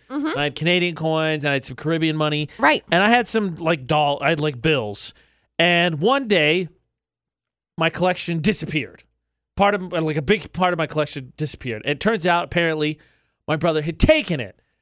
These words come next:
Speaker 2: So my,
Speaker 1: Oh.
Speaker 2: my dad confronted
Speaker 1: Bummer.
Speaker 2: them and said,
Speaker 1: Yeah.
Speaker 2: like, "What are you doing with that?" And he said, and my brother's argument over and over again was, "It didn't matter. It's not real money."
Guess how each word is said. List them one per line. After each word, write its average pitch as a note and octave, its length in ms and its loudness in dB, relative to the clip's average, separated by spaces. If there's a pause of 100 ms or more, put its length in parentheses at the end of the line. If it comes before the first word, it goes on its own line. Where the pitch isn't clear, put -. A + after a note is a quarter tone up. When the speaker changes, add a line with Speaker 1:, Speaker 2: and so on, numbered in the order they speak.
(300)
Speaker 2:
So G3 180 2
my, F3 200 4
Speaker 1:
Oh. D#4 320 2
Speaker 2:
my E3+ 140 2
dad G3 380 2
confronted A#3+ 480 0
Speaker 1:
Bummer. G3 120 2
Speaker 2:
them F3 100 -2
and E3 120 -8
said, - 100 -2
Speaker 1:
Yeah. D#4 120 6
Speaker 2:
like, E3+ 100 0
"What F3 140 -2
are - 20 -4
you E3 80 -6
doing E3+ 200 -2
with D#3 120 -4
that?" D#3+ 80 0
And E3 80 -4
he D#3+ 60 -6
said, E3 280 -6
and E3+ 100 -4
my F3 140 2
brother's G#3+ 340 2
argument F#3+ 480 0
over G3 280 2
and F#3 80 0
over F#3 180 0
again D#3+ 240 -4
was, D3 220 -2
"It D3 120 -6
didn't E3+ 260 -4
matter. D3 360 0
It's C#3+ 240 -8
not C#3 320 -6
real C3 220 -8
money." C3 640 -8